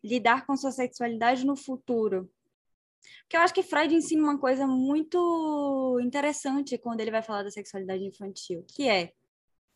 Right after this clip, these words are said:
todo mundo, é, tem uma relação com a sexualidade que se forma a partir da infância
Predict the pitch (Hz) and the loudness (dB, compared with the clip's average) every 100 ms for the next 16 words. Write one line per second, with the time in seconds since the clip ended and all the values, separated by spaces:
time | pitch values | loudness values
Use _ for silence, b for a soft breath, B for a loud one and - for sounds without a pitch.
0 | _ _ _ 370 494 508 359 285 294 220 | _ _ _ 2 4 4 4 4 2 -2
1 | 185 _ _ _ _ _ _ _ _ _ | -4 _ _ _ _ _ _ _ _ _
2 | _ _ 208 208 151 - _ - 262 311 | _ _ 2 2 2 -4 _ 4 6 6
3 | 285 233 196 190 208 202 196 190 - 175 | 6 4 0 -2 -4 -6 -6 -8 -6 -8
4 | 170 175 175 175 185 254 285 _ _ _ | -4 0 0 0 -2 -6 -8 _ _ _
5 | _ _ _ - 311 359 349 233 214 202 | _ _ _ 0 4 4 4 2 2 -2
6 | 202 190 311 302 277 - 202 180 180 208 | -6 -8 -4 0 0 -2 -6 -4 -6 -8
7 | 247 | -10